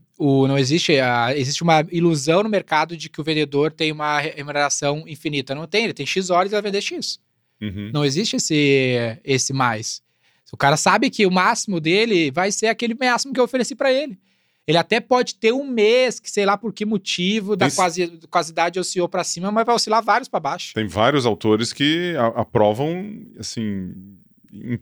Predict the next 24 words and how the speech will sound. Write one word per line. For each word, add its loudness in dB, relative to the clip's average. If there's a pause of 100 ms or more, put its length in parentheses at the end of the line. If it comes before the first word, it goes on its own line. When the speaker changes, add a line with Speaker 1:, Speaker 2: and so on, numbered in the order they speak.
(120)
Speaker 2:
tudo 4
isso 0
que -10
você -4
tá -2
falando. -6 (400)
Speaker 1:
Tem -6
vários -2
autores -4
que -16
falam. 4
Speaker 2:
Muito. -2
Speaker 1:
Pesquisa -2
Speaker 2:
Isso. -6
Speaker 1:
em -2
Harvard, 2
Speaker 2:
Pesquisa 4
em 8
Speaker 1:
American 4
Speaker 2:
Harvard, 2
Speaker 1:
Market -4
Asso-, -6
Speaker 2:
exatamente. 2
Speaker 1:
Association. 0